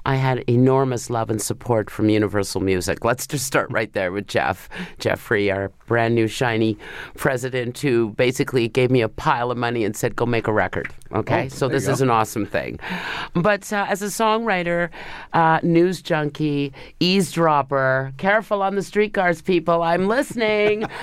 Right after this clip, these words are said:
Speaker 1: <laughs> writing songs about you. <laughs> I love to, uh, I love writing songs. It's my favorite part of this whole business, the collaborative stuff, the songwriters I get to work with. That's where I get super excited.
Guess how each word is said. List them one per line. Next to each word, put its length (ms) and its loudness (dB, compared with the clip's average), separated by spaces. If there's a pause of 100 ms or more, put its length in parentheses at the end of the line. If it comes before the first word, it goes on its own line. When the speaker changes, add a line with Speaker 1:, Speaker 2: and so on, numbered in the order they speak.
(160)
Speaker 1:
<laughs> 340 -6
writing 340 2
songs 440 2
about 360 2
you. 120 0
<laughs> 520 2 (920)
I 180 4
love 420 -4 (120)
to, 260 -2
uh, 340 -2
I 100 2
love 360 2
writing 260 0
songs. 440 -2
It's 180 -2
my 160 0
favorite 480 -2
part 220 -2
of 80 -4
this 140 -4
whole 160 -2
business, 600 -4 (400)
the 100 2
collaborative 680 -2
stuff, 420 -4
the 100 -8
songwriters 640 -2
I 60 0
get 220 -4
to 80 -2
work 320 0
with. 260 -2 (360)
That's 220 -2
where 120 -2
I 40 -4
get 200 -6
super 380 0
excited. 520 -4